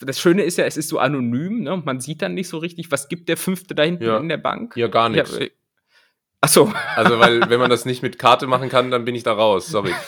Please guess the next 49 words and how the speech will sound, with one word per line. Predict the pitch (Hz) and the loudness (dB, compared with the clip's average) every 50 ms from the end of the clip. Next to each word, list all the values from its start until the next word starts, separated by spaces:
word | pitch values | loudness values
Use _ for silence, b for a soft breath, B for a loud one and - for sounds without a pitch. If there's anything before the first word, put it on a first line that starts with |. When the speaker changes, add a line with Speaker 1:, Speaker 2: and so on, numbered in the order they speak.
| - - - | -16 -10 -8
Speaker 2:
Ich, | - - - - - | -8 -8 -8 -6 -4
ich | - 123 - | -4 -4 -4
versuche | - - 180 120 139 143 - 143 | 0 0 0 0 0 -2 -2 -2
jetzt | 127 - - | -2 -2 -4
wirklich | 139 135 135 127 - | -6 -6 -6 -4 -4
so | 131 | -4
konsequent | 123 - 143 139 131 139 - - 139 135 131 | 0 2 0 2 2 -2 0 0 0 0 0
wie | 131 131 | -2 -2
möglich, | 127 131 135 135 - - 120 113 - - _ | 0 0 0 -2 -2 -4 -6 -6 -6 -12 _
ge-, | - 127 123 117 117 117 113 - - | -2 0 2 2 2 0 -4 -4 -2
alles | 113 131 135 131 - | -2 -2 -2 -2 -4
zu | - | -6
ignorieren, | 139 131 127 131 123 113 117 123 123 120 117 | -8 -6 -4 -4 -4 -4 -2 -2 -2 0 0
was | 113 117 - - | -2 -4 -4 -6
immer | 95 120 120 117 | -8 -4 -4 -2
noch | 117 113 - | -2 -4 -4
von | - 113 101 | -4 -6 -2
Bargeld | 95 104 107 120 113 98 82 | 0 2 2 2 0 0 -2
abhängig | 80 85 - - 85 82 82 - | -2 -4 -6 -8 -10 -10 -10 -10
ist, | - - - - B B B B B B | -10 -12 -12 -12 B B B B B B
weil | - 92 | -2 -2
mir | 98 92 | -2 0
platzt | - 110 107 - - | 2 0 0 0 2
langsam | - 110 104 98 104 98 | 0 0 2 2 -4 -4
die | 95 95 | -2 -4
Hutschnur. | 98 107 110 - - - 82 80 78 - _ _ _ _ _ _ _ _ | -4 -4 -6 -8 -6 -4 -4 -4 -4 -6 _ _ _ _ _ _ _ _
Und | - 110 117 | -2 2 6
jetzt | 131 123 - | 6 6 8
hatten | 147 143 - 147 | 6 6 6 6
wir | 143 131 | 2 2
die | 127 123 | 2 2
große | - 131 143 147 156 | 2 2 2 4 4
E-C-Kartenkrise | 131 117 120 - - 156 - - 123 107 101 - 98 95 - - 107 95 98 98 | 2 0 -2 2 2 2 4 4 4 2 2 2 -4 -10 -8 -8 -8 -6 -6 -6
hier | 98 101 | -6 -4
in | 98 95 | -4 -2
Deutschland | 95 95 95 87 - - 107 110 101 | -2 -2 -2 -2 -4 -6 -6 -4 -4
die | 104 | -4
letzten | 101 101 95 - - - | -4 -4 -6 -6 -10 -8
ein, | 85 95 95 | -8 -8 -8
zwei | - - 95 92 | -6 -8 -6 -4
Wochen. | 92 - - - 117 117 B B B B B | -4 -6 -6 -6 -12 -12 B B B B B
In | 104 110 | -4 0
meinem | 113 117 131 131 127 | 2 2 2 2 4
Netto | 127 135 143 135 - 131 | 4 4 4 4 2 0
Speaker 1:
Oh | 107 | 2
ja. | 113 110 107 104 | 2 2 0 -2
Speaker 2:
um | 127 131 135 | -4 -4 -4
die | 120 123 113 | -4 -2 -2
Ecke, | 123 127 - - 104 107 113 | -2 -2 -2 -2 -2 0 -2